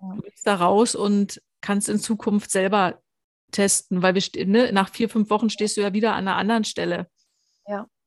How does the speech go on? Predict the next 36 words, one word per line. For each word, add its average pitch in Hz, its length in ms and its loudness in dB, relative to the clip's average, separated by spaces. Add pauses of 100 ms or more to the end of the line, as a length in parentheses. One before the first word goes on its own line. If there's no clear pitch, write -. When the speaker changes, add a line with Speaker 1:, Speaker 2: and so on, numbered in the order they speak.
(380)
Speaker 2:
Und 185 140 -2
die 190 60 -2
Speaker 1:
Das - 100 -10
Speaker 2:
Frage 196 220 4
Speaker 1:
ist 226 40 -4
Speaker 2:
stellt 208 140 -2
Speaker 1:
einfach 208 120 -6
Speaker 2:
sich 220 120 -6
dann 202 180 2
wieder, 208 220 4
was 190 140 0
brauche 196 200 0
ich - 80 -8
jetzt? 247 300 -2
<laughs> - 600 4 (1000)
Speaker 1:
Deswegen 226 360 -2
diese 202 220 -4
Selbstverantwortung, 190 1120 -2 (580)
ne? 190 220 -10
Herrscher 220 480 2
seines 240 340 2
eigenen 240 460 0
Systems, 190 480 -8
Schöpfer 214 320 -4
seines 233 340 -2
Lebens 185 360 -6
zu 185 100 -14
sein, 170 340 -12 (180)
finde 214 200 -2
ich, 202 80 -8
ist 208 160 -10
so, 226 180 -4
so 214 200 -6
wichtig. 190 520 -12
Speaker 2:
Mhm. 175 200 -10
Speaker 1:
Und 170 320 -8